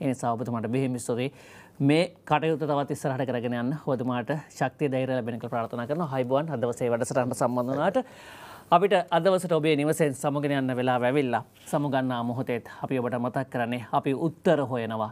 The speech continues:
ඒ උත්තර හොයන්නේ ප්‍රශ්න ගැන කතා කරන්න බොහෝ දෙනෙක් ඉන්න හින්දා. බොහෝ දෙනෙක් ප්‍රශ්න ගැන කතා කරන හින්දා ප්‍රශ්න ගැන කතා කිරීමම තමන්ගේ වෘත්තිය කරගත්ත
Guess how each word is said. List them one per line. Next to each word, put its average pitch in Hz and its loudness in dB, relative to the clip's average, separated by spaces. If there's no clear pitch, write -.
ඒ 127 -2
උත්තර 123 -4
හොයන්නේ 113 -4
ප්‍රශ්න 170 2
ගැන 156 2
කතා 139 2
කරන්න 131 -2
බොහෝ 131 0
දෙනෙක් 120 -4
ඉන්න 143 2
හින්දා. 110 -4
බොහෝ 180 4
දෙනෙක් 151 -2
ප්‍රශ්න 147 -2
ගැන 131 0
කතා 143 2
කරන 156 -2
හින්දා 131 2
ප්‍රශ්න 180 2
ගැන 180 0
කතා 185 4
කිරීමම 180 2
තමන්ගේ 160 2
වෘත්තිය 180 2
කරගත්ත 139 0